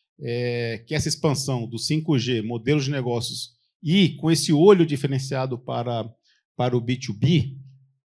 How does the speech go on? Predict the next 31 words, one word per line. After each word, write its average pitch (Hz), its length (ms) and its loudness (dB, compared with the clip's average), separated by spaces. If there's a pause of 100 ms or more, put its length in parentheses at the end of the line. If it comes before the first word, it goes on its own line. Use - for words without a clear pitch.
(340)
falta 202 460 2
ainda, 160 460 4
aí 131 180 -4
vou, 131 280 0 (140)
vou 123 100 -4
falar 127 480 -2
uma 123 200 -6
frase 123 320 -6
que 113 100 -10
sempre 127 240 -8
faço 123 240 -6
para 123 140 -6
ele, 131 80 -6
falta 165 380 2
um 190 40 -2
integrador 156 800 2 (920)
que 139 100 -6
case 135 840 0
as 123 400 -4
soluções 131 460 -2
de 127 80 0
acesso 135 680 -2 (320)
com 147 120 -2
soluções 139 580 0
de 143 80 -2
modelos 139 340 -2
de 143 60 -6
negócio. 123 340 -8
Então, 135 120 -6
está 131 180 -4
faltando, 147 580 -4